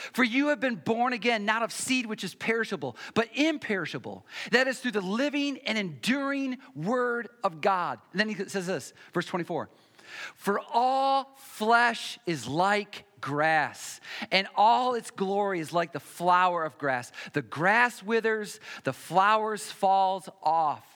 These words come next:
But then he says in verse twenty, twenty-five, "But the word of the Lord endures forever. And this is the word which is preached to you."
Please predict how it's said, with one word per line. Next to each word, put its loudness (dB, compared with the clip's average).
But -6
then 0
he -2
says -8
in -8
verse -4
twenty, -4
twenty-five, -4
"But -4
the -4
word 0
of -4
the -6
Lord -2
endures -6
forever. -6
And -6
this -2
is -10
the 0
word -4
which -12
is -12
preached -6
to -6
you." -10